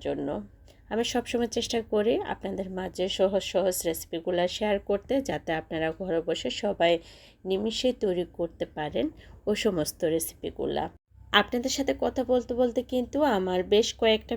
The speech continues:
পিঠা তৈরি করা হয়ে গেল। এখ-, এখন যে ব্যাটারগুলাকে আমি রঙিন করেছি, ওগুলা তৈরি করে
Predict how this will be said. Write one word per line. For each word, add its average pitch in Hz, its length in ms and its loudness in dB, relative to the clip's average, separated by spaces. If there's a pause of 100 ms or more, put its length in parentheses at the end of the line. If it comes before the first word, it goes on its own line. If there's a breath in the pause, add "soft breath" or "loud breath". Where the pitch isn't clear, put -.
পিঠা 220 220 -2 (100)
তৈরি 220 260 2
করা 214 180 4 (100)
হয়ে 202 200 4 (100)
গেল। 185 140 6 (300)
এখ-, 208 140 -4 (340)
এখন 208 320 4 (120)
যে 262 160 8
ব্যাটারগুলাকে 240 760 2 (200)
আমি 180 220 2 (320)
রঙিন 208 260 4 (100)
করেছি, 226 340 4 (140)
ওগুলা 190 280 4 (100)
তৈরি 185 260 -2
করে 175 180 2